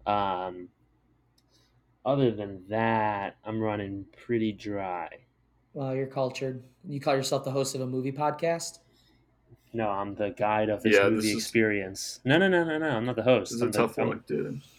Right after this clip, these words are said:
Speaker 1: I'm the guide for your movie and T V show experience.
Speaker 2: You're the guide, right? You, we're all riding this at the same time,
Speaker 1: Mm.
Speaker 2: right? Like, you're, you're, you're doing this with your artists or with your
Speaker 1: Yes.
Speaker 2: listeners.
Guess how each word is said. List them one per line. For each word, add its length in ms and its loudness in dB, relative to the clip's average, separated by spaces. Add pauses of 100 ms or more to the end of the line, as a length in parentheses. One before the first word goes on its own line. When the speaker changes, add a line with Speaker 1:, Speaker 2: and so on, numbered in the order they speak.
Speaker 1:
I'm 160 4
the 100 4
guide 760 4
for 180 -4
your 400 0
movie 420 0
and 120 -4
T 120 -12
V 100 -4
show 220 -4
experience. 140 -6
Speaker 2:
You're 180 4
the 60 0
guide, 380 0 (300)
right? 340 0
You, 160 -4 (120)
we're 160 6
all 120 8
riding 300 4
this 220 -2
at 80 -12
the 60 -10
same 260 -6
time, 440 -14
Speaker 1:
Mm. 140 0
Speaker 2:
right? 220 2
Like, 180 -4
you're, 160 0
you're, 300 2
you're 180 0
doing 240 4
this 220 -4
with 160 0
your 180 -4
artists 480 -6
or 120 4
with 180 2
your 140 0
Speaker 1:
Yes. 200 -4
Speaker 2:
listeners. 680 -8